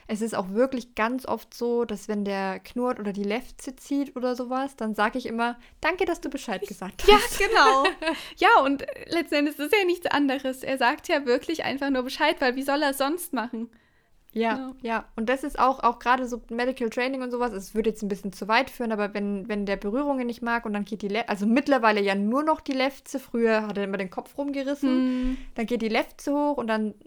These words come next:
Speaker 1: lasse ich auch von ihm ab und sag, „Danke, dass du Bescheid gesagt hast“, und dann warten wir kurz und dann geht's weiter.
Speaker 2: Ja.
Speaker 1: Also Appell an euch da draußen, bedankt euch bei eurem Hund, <laughs> wenn er,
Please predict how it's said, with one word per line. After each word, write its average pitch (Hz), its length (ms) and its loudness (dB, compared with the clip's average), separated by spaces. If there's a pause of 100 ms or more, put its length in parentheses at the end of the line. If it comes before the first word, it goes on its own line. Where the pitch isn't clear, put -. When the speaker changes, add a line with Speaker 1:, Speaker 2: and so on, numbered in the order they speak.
(140)
Speaker 1:
lasse 240 320 0
ich - 100 -8
auch 220 160 2
von 214 160 -4
ihm - 100 -8
ab 285 140 0
und 269 80 -4
sag, 262 180 -4
„Danke, 320 280 -2
dass 262 140 -2
du - 60 -20
Bescheid 220 400 -6
gesagt 202 380 -10
hast“, 196 180 -12
und 196 60 -10
dann 190 160 -8
warten 226 220 0
wir 202 80 -4
kurz 190 260 -12
und 190 80 -10
dann 185 140 -8
geht's 175 220 -14
weiter. 180 340 -10
Speaker 2:
Ja. 254 340 -4 (540)
Speaker 1:
Also 180 420 -2 (920)
Appell 302 320 8
an 254 100 2
euch 214 160 -4
da 202 160 -4
draußen, 311 560 0
bedankt 226 380 0
euch 220 160 -4
bei 202 100 -2
eurem 196 280 -6
Hund, 262 260 0
<laughs> - 100 -10
wenn 220 220 0
er, 240 220 2